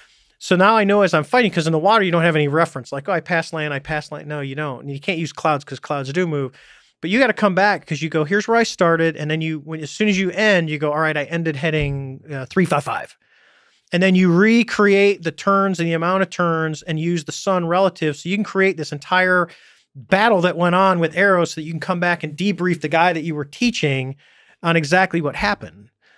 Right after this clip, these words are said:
And you get really, really good at that. So when you come up and go, "Well, Dave, how do you know you were at six o'clock and you went around and you came up here?" I go, "Because I'm trained to do all that. And I take all the notes. Why I'm flying, you can do it." And, but usually it's, you memorize it all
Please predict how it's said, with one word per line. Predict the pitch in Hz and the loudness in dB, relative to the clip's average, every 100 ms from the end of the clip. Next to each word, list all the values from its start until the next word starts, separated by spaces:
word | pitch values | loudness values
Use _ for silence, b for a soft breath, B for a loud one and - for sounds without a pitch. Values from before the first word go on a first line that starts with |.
| b b b _ | b b b _
And | 160 165 | -4 0
you | 208 | 2
get | 220 170 | 2 0
really, | 165 196 208 196 | 0 2 2 2
really | 180 196 180 | 2 2 0
good | 139 208 | 0 -4
at | 170 | -4
that. | - 76 - | -10 -18 -18
So | - - | -6 0
when | 165 | 2
you | 175 | 2
come | 175 202 | 2 2
up | 202 196 | 2 2
and | 170 | 2
go, | 165 151 | 2 2
"Well, | 147 | -2
Dave, | 143 214 190 | 0 0 0
how | 135 | 0
do | 175 | 0
you | 175 | 2
know | |
you | 175 165 | 2 0
were | 143 | -4
at | - | -6
six | - - | -8 -6
o'clock | 160 139 131 | -2 -2 -2
and | 135 | -6
you | |
went | 147 180 | -2 0
around | 185 185 170 | 0 0 -2
and | 139 | -4
you | 143 | -4
came | 175 170 | -2 -2
up | 143 | -2
here?" | 175 226 131 | -2 0 0
I | 127 | -4
go, | 135 131 131 - B B B B _ _ _ - | -4 -4 -6 -10 B B B B _ _ _ -4
"Because | 175 196 170 | 0 2 2
I'm | 175 - _ | 0 -2 _
trained | - 196 190 202 202 | -2 2 2 2 0
to | 180 | -2
do | 147 196 | 0 2
all | 196 147 | 2 2
that. | 135 127 127 - | -2 -6 -10 -12
And | - 151 | -6 -4
I | 156 | -4
take | - 196 175 | -2 -2 2
all | 180 180 | 2 4
the | 170 | 4
notes. | 156 180 180 151 - | 4 2 2 0 -8
Why | 143 151 185 | -2 2 2
I'm | 196 | 2
flying, | - 190 185 160 | 0 0 2 0
you | 156 | -2
can | 151 139 | -4 -2
do | 147 | 0
it." | 147 | -2
And, | 147 | -4
but | 139 147 | -6 -4
usually | 185 196 170 | -4 -4 -6
it's, | 147 - | -6 -12
you | 147 143 _ | -16 -16 _
memorize | 165 170 214 185 151 143 | 0 2 4 4 2 0
it | 135 | -2
all | 135 135 | -2 -4